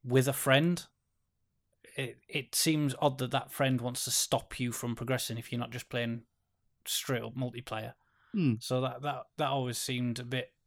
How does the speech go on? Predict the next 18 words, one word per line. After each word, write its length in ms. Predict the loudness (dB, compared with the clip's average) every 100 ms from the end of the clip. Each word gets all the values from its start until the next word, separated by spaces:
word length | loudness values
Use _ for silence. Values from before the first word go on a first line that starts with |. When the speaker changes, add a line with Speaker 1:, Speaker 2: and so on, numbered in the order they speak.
| _ _ _ _ _ _ 4
Speaker 1:
off-putting 500 | 4 6 0 2 0
to 100 | 0
me, 340 | 2 4 2 -4 -20 _
but 160 | 0 2
as 120 | 0
a 60 |
c-, 60 | -2 _ _ _ -18 -4
concept 760 | 2 2 2 -2 -4 -6 -16 -8
behind 720 | -6 -2 0 2 2 2 -2 -10
a 260 | -6 -4 -4
full 640 | -8 -16 -12 2 2 4
product, 640 | 0 2 2 4 0 -4 -12
I 80 | -10
think 300 | -6 -4 -4
it 100 | -6
would 160 | -12 -8
be 460 | -6 -6 -6 -10 -12
really 640 | -6 -2 -2 -2 -4 -8